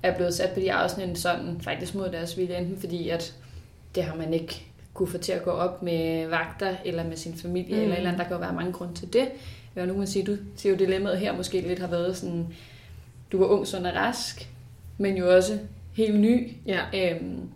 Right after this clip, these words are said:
Speaker 1: så den der faglighed, man sætter i spil, selvfølgelig har man noget faglighed, når man kommer som nyuddannet, men der er jo stadig også noget usikkerhed forbundet med det, ikke?
Speaker 2: Jo, og det er begrænset også.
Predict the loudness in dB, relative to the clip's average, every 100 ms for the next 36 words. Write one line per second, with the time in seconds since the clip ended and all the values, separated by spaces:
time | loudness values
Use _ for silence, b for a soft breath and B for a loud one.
0 | -18 -18 -14 -12 -8 -2 0 2 2 4
1 | 4 6 4 2 0 -2 -2 -2 0 0
2 | 2 2 4 4 4 4 0 0 0 0
3 | 2 2 2 -2 -4 -2 -2 -2 -2 -2
4 | 0 -2 0 0 2 2 -2 B B B
5 | 2 2 4 4 4 4 4 4 6 4
6 | 4 -2 0 2 2 0 0 0 -2 -2
7 | -2 2 2 4 4 2 0 -4 0 2
8 | 4 4 0